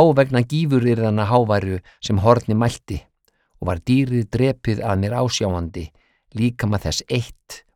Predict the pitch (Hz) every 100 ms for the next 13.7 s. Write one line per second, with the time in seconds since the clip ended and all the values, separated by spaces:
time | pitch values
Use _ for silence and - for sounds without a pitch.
0 | - 101 113 110 120 - 98 95 120 90
1 | - - - _ _ _ _ _ _ _
2 | _ _ _ _ - - 120 120 - 123
3 | 120 120 107 107 110 113 104 - 123 -
4 | 120 123 135 123 - 120 107 104 95 _
5 | _ _ - 107 117 160 127 - 110 104
6 | 107 104 92 101 120 143 117 123 110 -
7 | - _ - _ _ - 101 110 127 127
8 | 110 95 92 - - 127 104 92 87 _
9 | _ - _ 113 - 123 107 - - -
10 | _ _ _ _ _ _ _ _ _ _
11 | _ _ 117 110 90 139 185 175 160 156
12 | 156 151 165 165 151 - 139 123 113 107
13 | 98 - _ _ 107 -